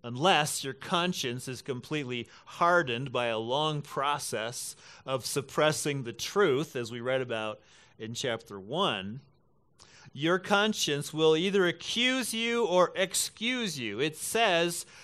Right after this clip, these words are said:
"You shouldn't have done that, or said that, or thought that." Or it says, "You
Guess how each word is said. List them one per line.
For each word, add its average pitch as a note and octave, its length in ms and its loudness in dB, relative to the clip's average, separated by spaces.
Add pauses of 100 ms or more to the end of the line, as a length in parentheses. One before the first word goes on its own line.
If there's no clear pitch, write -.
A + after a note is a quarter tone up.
(340)
"You A#3+ 540 0
shouldn't G3+ 540 2
have F3 360 2
done F3 380 4
that, G2+ 760 -4
or B2+ 240 -2
said D3 560 -2
that, G#2 260 -4
or G2+ 140 -6
thought A#2 560 -2
that." - 320 -18 (1300)
Or D#3+ 280 4
it B2+ 120 0
says, A2+ 540 -2 (300)
"You F#3 540 -2